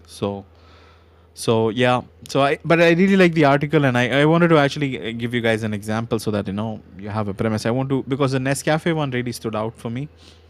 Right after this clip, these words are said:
So, so I'm just gonna read through what it is written here. It states, "Nescafe discovered, uh, this early on in,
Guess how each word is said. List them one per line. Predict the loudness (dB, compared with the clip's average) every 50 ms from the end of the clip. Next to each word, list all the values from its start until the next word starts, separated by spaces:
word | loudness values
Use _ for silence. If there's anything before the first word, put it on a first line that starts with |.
| _ _ -20 -20 -20 -20 -20 -20 -20 _
So, | -6 -2 0 0 2 0 0 -2 -8 -14 _ _ -10
so | -6 -4
I'm | -4 -2
just | -2 -2 0
gonna | 0 2 4
read | 4 4 4 2 2 0
through | 0 2 2
what | 2 2 0 0
it | -2 -4
is | -4 -4 -2 -2
written | -2 -2 -2 -4 -6 -6
here. | -6 -6 -6 -6 -6 -6 -8
It | -10 -12 -12
states, | -8 -6 -4 -2 -2 -2 -4 -6
"Nescafe | -6 -6 -6 -4 -2 -2 -2 -2 0 -2 -2 -2 -2 -6 -8 -10 -10
discovered, | -10 -10 -8 -8 -8 -8 -6 -4 -6 -6 -6 -10 -16 _ -10
uh, | -8 -8 -6 -6 -6 -8 -8 -8 -10 -12 -12 -8 -6
this | -6 -6 -6 -6 -6
early | -4 -2 -2 -2 -4 -6 -8 -8 -10 -12 -16 -20 -20 -20 -20 -20 -8 -2 0
on | 0 0 2
in, | 0 -2 -2